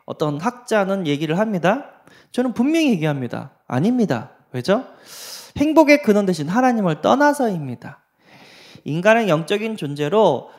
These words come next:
하나님과 함께할 때 행복하도록 하나님께서 만드셨단 말이에요. 인간이, 어, 의식주 문제가 해결돼서 행복한 존재로 만든 게 아니라,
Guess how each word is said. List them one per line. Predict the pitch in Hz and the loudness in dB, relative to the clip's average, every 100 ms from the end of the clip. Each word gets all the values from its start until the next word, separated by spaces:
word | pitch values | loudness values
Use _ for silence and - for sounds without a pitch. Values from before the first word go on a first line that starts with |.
| _ | _
하나님과 | - 254 254 247 226 226 | -6 -2 0 -2 0 0
함께할 | 240 277 277 - 247 233 233 | 0 -4 -6 -2 0 0 -2
때 | 226 | -2
행복하도록 | 240 302 311 302 - 254 240 240 262 254 294 | -2 -2 -4 -4 -4 -2 0 0 0 -2 -4
하나님께서 | 285 277 254 233 226 240 233 | -2 -4 -6 -6 -2 -2 -2
만드셨단 | 170 127 135 226 269 - 190 156 | -4 -8 -6 -4 -4 -4 -4 -4
말이에요. | 127 110 107 107 101 - _ _ _ _ _ _ | -8 -8 -10 -10 -14 -18 _ _ _ _ _ _
인간이, | 165 180 208 214 214 175 120 - _ _ _ _ _ - | -6 2 2 2 0 -2 -6 -16 _ _ _ _ _ -4
어, | 139 131 | -2 0
의식주 | 175 233 240 - 226 | 0 0 -4 -4 -4
문제가 | 170 165 180 175 | -4 -2 0 2
해결돼서 | 233 247 240 214 180 175 185 170 131 - - | 2 0 0 0 0 0 2 2 2 -4 -8
행복한 | 277 285 302 - 240 233 | -6 -4 -4 0 0 0
존재로 | 202 151 151 156 170 185 | -6 -8 -4 -2 0 0
만든 | 135 123 180 | -2 -4 -6
게 | 214 | -2
아니라, | 165 120 175 208 123 - | -4 0 4 4 4 -4